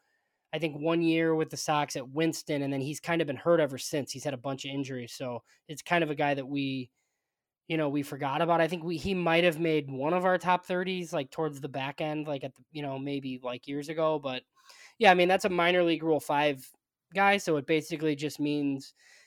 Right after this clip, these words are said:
you know, however, so many years in the system, but he's left off of, like, a protected list. So,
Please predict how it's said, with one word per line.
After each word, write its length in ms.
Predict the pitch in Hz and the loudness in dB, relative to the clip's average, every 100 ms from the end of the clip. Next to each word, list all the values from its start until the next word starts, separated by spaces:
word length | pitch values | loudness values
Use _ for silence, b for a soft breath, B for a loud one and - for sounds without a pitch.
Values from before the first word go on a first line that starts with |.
| b | b
you 80 | 165 | 0
know, 100 | 156 | 2
however, 400 | 143 160 156 - | 6 6 4 2
so 200 | - 185 | 0 2
many 200 | 180 170 | 4 2
years 500 | 170 170 165 165 156 | 4 2 4 2 -2
in 220 | - 170 | -4 -2
the 100 | 160 | -2
system, 960 | 131 - - 175 160 - 165 147 139 135 | -4 -8 -4 -4 -4 -2 -2 0 -4 -4
but 80 | 151 | -6
he's 220 | 143 139 | -6 -8
left 420 | 135 143 147 - 147 | -6 -2 -2 -4 -4
off 320 | 139 135 - | -2 -2 -6
of, 180 | 135 131 | -10 -10
like, 200 | 127 127 | -12 -12
a 60 | |
protected 560 | - 139 - 131 - 160 | -14 -18 -10 -10 -8 -8
list. 360 | 170 175 - - | -4 -6 -6 -8
So, 280 | 131 123 | -8 -8